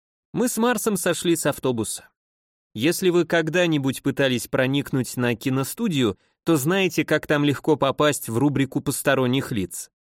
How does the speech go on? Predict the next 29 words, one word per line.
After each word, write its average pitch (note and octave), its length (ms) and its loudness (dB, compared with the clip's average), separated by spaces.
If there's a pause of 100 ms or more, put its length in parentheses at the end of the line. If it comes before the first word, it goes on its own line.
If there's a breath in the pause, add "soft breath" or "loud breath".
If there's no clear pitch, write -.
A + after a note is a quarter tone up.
(500)
Сам A#3 280 0
я A3+ 160 2
в F3+ 60 -4
некотором G3 480 0
роде F3 300 4
профессиональное F3 920 0
постороннее G#2+ 680 0
лицо. G#2 460 -4 (680)
Ни A#2 160 0
одного D#3+ 440 2
представителя F3+ 840 0
английской C#3 540 0
интеллигенции B2+ 960 0 (160)
не A#2+ 160 2
выгоняли D3 560 2
из C#3+ 180 0
стольких C#3+ 480 -2
мест, C3+ 340 -4
как A2+ 220 0
меня. F#2 420 -4 (720)
И A#2 80 0
сейчас, D#3+ 480 0
когда C3 300 0
я C#3 120 4
стоял, C#3+ 460 2
глядя B2 340 0
на B2 120 0
ворота C3 340 2
студии, G2+ 580 -2